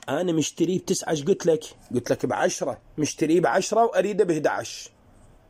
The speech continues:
قلت لي: "أبقبل"، أنت انطيتني الإحداعش. سويت أنا، أجلكم الله، بس كذبت عليك. بس كذبت عليك.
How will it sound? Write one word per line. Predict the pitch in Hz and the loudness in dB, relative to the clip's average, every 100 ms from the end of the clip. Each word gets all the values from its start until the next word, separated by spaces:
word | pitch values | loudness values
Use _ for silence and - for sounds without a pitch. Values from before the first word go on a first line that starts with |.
| _ _ _ _ _ - | _ _ _ _ _ -6
قلت | 147 - | -4 0
لي: | 143 - | 0 2
"أبقبل"، | 156 143 120 117 | 0 0 -2 -2
أنت | - | -2
انطيتني | 175 170 190 185 | 2 4 4 2
الإحداعش. | 247 117 - 113 - | -2 -2 -4 -6 -8
سويت | - 269 311 285 - | -2 2 4 4 2
أنا، | 185 160 160 | 0 0 0
أجلكم | 185 240 185 165 | 2 2 0 0
الله، | 156 | 2
بس | 202 320 - | 4 2 4
كذبت | 370 339 269 - | 2 2 -2 -2
عليك. | 175 160 160 - - _ - - - - _ _ _ _ _ _ _ _ _ _ - | -2 -2 -6 -12 -20 _ -20 -20 -20 -20 _ _ _ _ _ _ _ _ _ _ -2
بس | 208 220 | -2 0
كذبت | 359 330 202 139 | 0 2 0 -2
عليك. | 127 123 | -6 -8